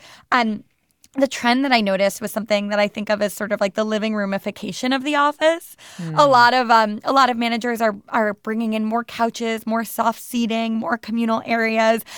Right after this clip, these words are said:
Speaker 1: more sort of, like, color and plants and art,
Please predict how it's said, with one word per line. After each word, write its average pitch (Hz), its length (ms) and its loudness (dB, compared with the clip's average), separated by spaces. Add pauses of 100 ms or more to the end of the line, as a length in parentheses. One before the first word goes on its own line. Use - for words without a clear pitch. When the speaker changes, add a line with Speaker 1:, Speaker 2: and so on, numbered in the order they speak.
(120)
Speaker 1:
more 269 280 4
sort 262 180 -2
of, 233 100 -2
like, 220 200 0
color 262 420 0
and 208 160 -2
plants 277 500 -2
and 214 120 -2 (100)
art, 262 320 4